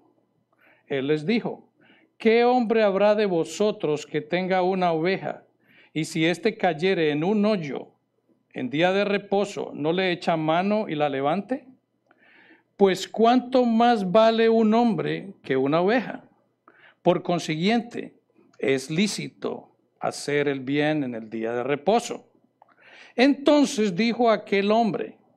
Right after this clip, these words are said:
"Extiende tu mano", y él la extendió, y le fue restaurada sana como la otra. Y salidos los fariseos tuvieron consejo contra Jesús para destruirle. Sabiendo esto, Jesús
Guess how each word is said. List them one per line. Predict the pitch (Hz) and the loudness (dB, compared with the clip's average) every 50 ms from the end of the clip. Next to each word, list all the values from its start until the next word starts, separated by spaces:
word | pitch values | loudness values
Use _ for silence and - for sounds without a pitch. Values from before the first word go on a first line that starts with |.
| _ _ _ _ _ | _ _ _ _ _
"Extiende | - 147 127 - - - - - 202 220 226 226 208 220 | -2 -2 -2 -4 -8 -6 -2 0 2 2 2 2 2 0
tu | 214 214 - 185 175 | -2 -2 -2 -2 0
mano", | 170 185 202 214 226 226 233 226 214 | 0 2 2 2 2 2 0 0 -2
y | - 170 160 | -2 -2 0
él | 160 180 202 202 202 | 0 0 0 0 0
la | 180 165 139 | 0 0 -2
extendió, | 127 - - - 123 113 - 120 127 123 117 - - _ _ _ _ _ _ _ _ - - - - | -4 -8 -12 -14 -14 -14 -12 -8 -8 -8 -8 -8 -12 _ _ _ _ _ _ _ _ -20 -20 -10 -4
y | - 170 | 0 0
le | 180 175 | 2 0
fue | - - 180 | 2 2 0
restaurada | 180 190 190 185 - 190 170 165 165 170 175 185 185 180 | 0 0 0 -2 0 0 2 4 4 4 4 4 4 2
sana | - - - 220 226 240 233 208 196 196 202 | 0 0 2 2 4 2 2 2 0 -2 -2
como | - 196 202 196 202 202 | -4 -2 -2 0 0 2
la | 196 196 196 | 2 2 2
otra. | 214 226 226 226 - 120 - - - _ _ _ _ _ _ _ _ _ _ _ - - _ _ | 2 0 -2 -4 -6 -8 -8 -10 -14 _ _ _ _ _ _ _ _ _ _ _ -20 -20 _ _
Y | - 160 | -6 -4
salidos | 151 - 170 156 151 175 208 214 226 233 233 220 - - | 0 2 2 2 2 0 0 2 2 2 0 0 -2 -4
los | - 190 202 196 202 | -2 -2 -2 -2 0
fariseos | - 220 208 208 214 196 208 - 214 214 214 202 208 | 0 0 2 2 0 -2 -2 -2 0 0 0 -2 -2
tuvieron | - - 165 165 170 185 190 180 | -4 -4 -2 0 0 0 -2 -4
consejo | - 170 165 156 - 180 165 180 180 180 | -4 -4 -6 -4 -2 -2 -2 -2 -2 -4
contra | - 175 170 160 - 175 165 | -4 -6 -4 -4 -2 -2 -2
Jesús | 170 165 - - 185 180 180 | -2 -2 -2 -4 -4 -4 -4
para | - - 170 165 170 170 | -2 0 0 2 2 0
destruirle. | 160 175 170 - - - - 180 190 202 220 226 220 214 175 143 123 - - _ _ _ _ _ _ _ _ _ _ _ _ _ _ _ _ | 0 -2 -4 -6 -6 -4 -2 0 2 2 2 2 0 0 -2 -4 -6 -8 -16 _ _ _ _ _ _ _ _ _ _ _ _ _ _ _ _
Sabiendo | _ - 139 131 127 143 165 185 196 190 208 202 208 | _ -6 -4 -2 0 0 0 0 0 0 0 0 0
esto, | 208 196 202 - 214 190 | 0 -2 -2 -4 -2 -2
Jesús | 190 180 185 - 139 - - - - - - - | -2 -4 -4 -6 -8 -8 -8 -10 -16 -20 -20 -20